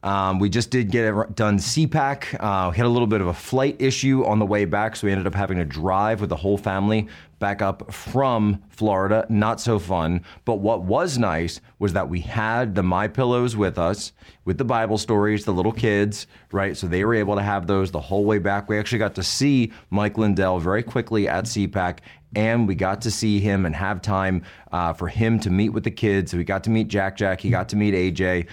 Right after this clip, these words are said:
and we told him about the Bible pillows. They said that we love our pillows, and he was really happy to see them. So, you know, continue to support those. Support yourselves, support your kids, support your family.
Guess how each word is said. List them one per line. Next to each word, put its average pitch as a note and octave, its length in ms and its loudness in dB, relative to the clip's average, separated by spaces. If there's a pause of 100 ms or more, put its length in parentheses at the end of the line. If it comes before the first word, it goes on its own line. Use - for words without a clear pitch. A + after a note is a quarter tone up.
(180)
and E2 220 -4
we E2 60 -2
told G#2 200 0
him G#2 80 4
about G2 140 2
the E2+ 80 -10
Bible F2+ 320 0
pillows. F#2 480 0
They F2 100 -4
said E2+ 200 -4
that F#2 80 -2
we A2+ 100 2
love C3+ 220 2
our C#3 120 2
pillows, A#2+ 540 2
and G#2 80 0
he G2+ 80 2
was F#2+ 160 0
really F#2+ 220 2
happy F2+ 240 -2
to F2 80 0
see F#2 160 -2
them. E2+ 180 0
So, E2+ 280 0 (320)
you - 60 0
know, G2+ 80 2
continue D3+ 500 2
to B2 40 -2
support A#2 400 0
those. G#2 220 2
Support B2+ 300 0
yourselves, G#2 380 0
support A#2 280 -2
your A#2 80 -2
kids, F#2+ 320 -2
support - 240 -2
your G#2+ 80 -4
family. F2 460 -2